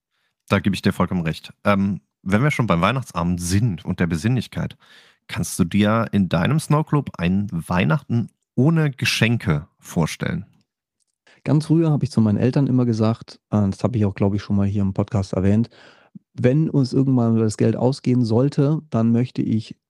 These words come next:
Speaker 2: keine Geschenke haben, aber sie sollen bitte sicherstellen, dass wir einen echten Weihnachtsbaum haben, der komplett geschmückt ist. Weil das für mich halt einfach diese Atmosphäre verbreitet. Und, ähm, ich habe mir auch als Kind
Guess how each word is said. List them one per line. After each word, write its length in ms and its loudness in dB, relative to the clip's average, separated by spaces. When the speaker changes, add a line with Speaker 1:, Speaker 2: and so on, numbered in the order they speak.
Speaker 2:
keine 340 0
Geschenke 480 -2
haben, 400 0
aber 280 0
sie 100 -2
sollen 260 0
bitte 200 -6
sicherstellen, 560 0
dass 200 -4
wir 60 2
einen 120 0
echten 360 -2
Weihnachtsbaum 760 0
haben, 300 0
der 140 -2
komplett 340 -2
geschmückt 380 0
ist. 240 -6
Weil 180 2
das 200 -2
für 100 2
mich 220 0
halt 140 0
einfach 300 0
diese 260 -2
Atmosphäre 600 -2
verbreitet. 800 -4
Und, 400 0
ähm, 300 2
ich 120 -6
habe 140 -2
mir 120 2
auch 60 -2
als 180 -4
Kind 380 -2